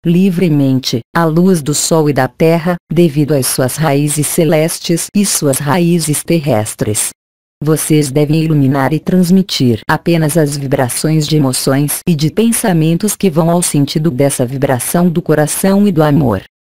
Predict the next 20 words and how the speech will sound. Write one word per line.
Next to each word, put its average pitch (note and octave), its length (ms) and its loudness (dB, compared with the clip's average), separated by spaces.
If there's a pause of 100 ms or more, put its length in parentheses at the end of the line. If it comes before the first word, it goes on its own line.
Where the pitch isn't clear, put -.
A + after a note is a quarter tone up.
(340)
Vocês D3+ 460 0
devem D3 320 -2
treinar-se, C#3+ 760 -2 (140)
porque F3 320 -4
não E3+ 240 2
haverá F3 560 2
mais F3 380 2
essa D3 300 2
faculdade C#3+ 760 -2
de D#3 80 0
amortização D#3 960 0
da C#3+ 140 2
terceira F#3 580 0
dimensão F3 720 0
que D#3+ 120 -2
fazia D#3+ 520 0
com D3+ 160 -2
que F#3+ 120 0
vocês F#3 500 -2
pudessem, D#3+ 720 0